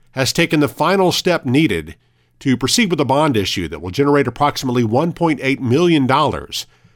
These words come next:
for the city to purchase and renovate the former bowling alley and skating rink on Howell Drive, among other projects.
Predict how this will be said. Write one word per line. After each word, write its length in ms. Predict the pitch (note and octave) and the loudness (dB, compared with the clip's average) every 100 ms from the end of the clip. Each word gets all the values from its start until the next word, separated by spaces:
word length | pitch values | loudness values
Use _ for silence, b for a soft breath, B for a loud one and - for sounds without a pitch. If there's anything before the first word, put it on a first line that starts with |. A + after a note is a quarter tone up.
| _ | _
for 240 | - F2+ | -12 -10
the 120 | F2 F#2 | -8 -4
city 260 | D#3+ C3 | -2 0
to 80 | G#2 | 0
purchase 580 | - F3+ F3+ F3+ E3 - | 0 -2 0 0 0 0
and 160 | C3+ | 0
renovate 440 | B2+ D#3+ A2 A2 A2 | 2 2 2 0 -2
the 80 | - | -6
former 320 | D3 C#3 A#2+ | -2 0 0
bowling 400 | G2 C#3 E3+ D3+ | 0 0 2 2
alley 280 | C#3+ D3 D3 | 2 0 0
and 140 | G#2+ | 0
skating 480 | - - F3 D#3 G#2+ | -4 -2 2 2 0
rink 240 | E2+ F2 | -4 -6
on 140 | G2 G2 | -6 -4
Howell 340 | - C#3+ C3 | 0 2 2
Drive, 560 | A2+ C#3+ C#3+ D#2+ D#2+ - _ _ _ | 2 2 2 2 -2 -8 _ _ _
among 280 | A#2 B2+ B2+ | -2 2 2
other 180 | D3 A2+ | 0 0
projects. 600 | G#2+ D#2+ D2+ C#2 - | -2 -2 -4 -14 -14